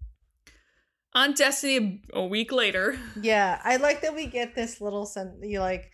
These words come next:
Speaker 2: let's just wrap it up by having these people chat it
Speaker 1: Yep.
Speaker 2: out. Yeah, this episode's getting long.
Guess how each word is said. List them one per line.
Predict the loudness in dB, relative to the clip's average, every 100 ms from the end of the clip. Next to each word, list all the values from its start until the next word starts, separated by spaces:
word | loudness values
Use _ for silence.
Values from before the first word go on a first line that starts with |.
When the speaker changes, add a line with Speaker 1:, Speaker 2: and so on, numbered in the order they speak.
| -20 -20 _
Speaker 2:
let's | -6 -4
just | -4 -4
wrap | 0 0 0
it | 0
up | 0 2
by | 0
having | 2 0 -2
these | -8 -8
people | -8 -8
chat | -4 -2 -2
it | -2 0
Speaker 1:
Yep. | 0
Speaker 2:
out. | 0 -10
Yeah, | -6 -6 -6 -12
this | -4
episode's | -4 0 -2 0
getting | -2 0
long. | 2 2 2 -4